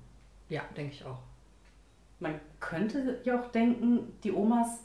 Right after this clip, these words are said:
Speaker 2: haben so viel erlebt, dass sie noch sehr viel weitergeben können.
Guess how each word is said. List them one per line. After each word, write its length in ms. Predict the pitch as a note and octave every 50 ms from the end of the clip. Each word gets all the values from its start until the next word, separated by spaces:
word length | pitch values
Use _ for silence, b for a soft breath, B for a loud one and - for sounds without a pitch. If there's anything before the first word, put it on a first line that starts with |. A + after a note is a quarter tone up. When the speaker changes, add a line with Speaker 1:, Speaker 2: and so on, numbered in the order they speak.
| - -
Speaker 2:
haben 240 | - G3+ G3 G3 F#3
so 140 | F#3 G3 G3+
viel 180 | G3 - G#3+
erlebt, 320 | F#3+ F3+ F3 F3+ G3+ G3 F#3+
dass 140 | F#3+ - -
sie 60 | F3
noch 120 | E3+ E3
sehr 160 | - - E3 E3
viel 220 | E3 - D#3+ C#3
weitergeben 640 | C#3 C3+ C#3 D3 - A3 G#3+ G#3 A3 A3+ A3+ A#3 A3
können. 340 | - A3 A3+ A3+ B3+ B3+